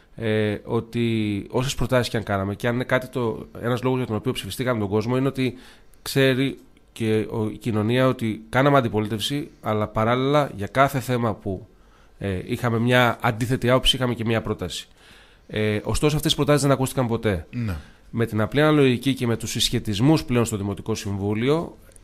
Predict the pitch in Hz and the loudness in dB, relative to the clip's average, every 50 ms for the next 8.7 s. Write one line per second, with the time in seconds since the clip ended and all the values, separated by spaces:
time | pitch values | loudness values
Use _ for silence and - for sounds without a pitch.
0 | - - - 131 143 151 156 160 160 156 - - - - 117 113 113 110 107 98 | -12 -4 0 2 4 4 6 4 4 2 0 -4 -6 -4 -2 -2 -2 -2 -4 -4
1 | 87 107 131 139 143 151 151 147 - - - - - - - 127 135 143 143 139 | 0 2 2 2 4 2 0 -2 -4 -10 -20 -20 -8 -2 0 2 2 2 2 2
2 | 139 127 120 110 - 113 104 - 117 127 117 - 139 123 - 120 113 104 101 101 | 2 2 0 0 -2 -4 -4 -2 -2 -2 -2 -2 -2 -2 0 0 0 0 0 0
3 | 90 82 - - - - - - - - - - - - - - 113 110 107 104 | -2 -4 -6 -10 -12 -14 -20 -20 -20 -20 -20 -20 -20 -18 -8 -2 2 2 2 2
4 | 104 - - - - 95 - 131 139 135 - - 117 117 113 135 139 - - 127 | 0 -2 -4 -4 -2 0 2 2 2 2 0 -4 -4 0 2 2 0 0 0 -2
5 | - 135 135 135 139 135 127 127 131 120 131 135 - 127 117 - 120 113 113 110 | 2 2 2 4 2 2 2 2 2 2 2 0 0 0 -4 -4 -4 -2 0 0
6 | 107 107 98 82 85 - - - - - - - - - - - 87 - - 135 | 2 2 2 0 -2 -8 -16 -20 -20 -20 -20 -20 -20 -12 -6 -4 -4 -2 2 2
7 | 135 139 147 147 139 - 123 107 - 107 - - 113 120 135 131 120 - 107 117 | 2 4 4 2 2 0 -2 -4 -4 -6 -2 0 2 2 2 0 -2 -4 -4 -4
8 | 113 - 127 117 - 131 120 135 131 131 - - 131 110 | -4 -2 -4 -4 -2 2 4 4 4 4 2 0 0 0